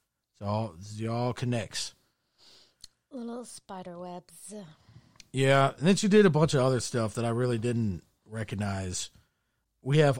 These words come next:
Speaker 1: Austin Stowell, plays Richie Conrad, the husband.
Speaker 2: Mm-hmm. Her husband.
Speaker 1: Her husband.
Speaker 2: Mm-hmm.
Speaker 1: He has thirty-three acting credits, which I've only seen one thing he's ever done.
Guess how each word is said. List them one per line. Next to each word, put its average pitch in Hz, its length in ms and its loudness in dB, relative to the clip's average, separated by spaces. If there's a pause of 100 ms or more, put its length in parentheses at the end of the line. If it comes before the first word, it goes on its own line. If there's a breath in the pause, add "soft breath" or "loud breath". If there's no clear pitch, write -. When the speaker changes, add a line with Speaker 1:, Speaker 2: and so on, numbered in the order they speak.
Speaker 1:
Austin 151 460 2
Stowell, 127 760 0 (480)
plays 120 300 0
Richie 107 580 -2 (280)
Conrad, 113 680 -2
the 117 120 -4
husband. 107 560 -2 (260)
Speaker 2:
Mm-hmm. 185 320 -8 (140)
Her 214 160 -4
husband. 151 580 -10
Speaker 1:
Her 131 140 0
husband. 87 500 -6 (260)
Speaker 2:
Mm-hmm. 165 360 -12 (440)
Speaker 1:
He 143 100 0
has 160 160 6
thirty-three 165 560 2
acting 113 340 -4
credits, 90 580 -8 (960)
which - 320 0 (960)
I've 175 240 6
only 170 420 8
seen 127 960 0 (680)
one 139 340 2
thing 143 320 2
he's 131 260 0
ever 131 260 -2
done. 107 440 0